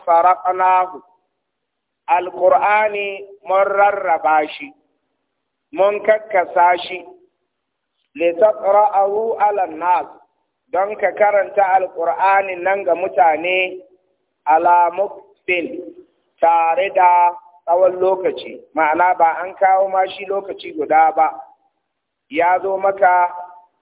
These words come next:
lokaci bayan lokaci, ana kawo maka kana karanta musu,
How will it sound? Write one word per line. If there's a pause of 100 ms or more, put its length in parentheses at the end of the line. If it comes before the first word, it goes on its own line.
lokaci
bayan
lokaci,
ana
kawo
maka
kana
karanta
musu,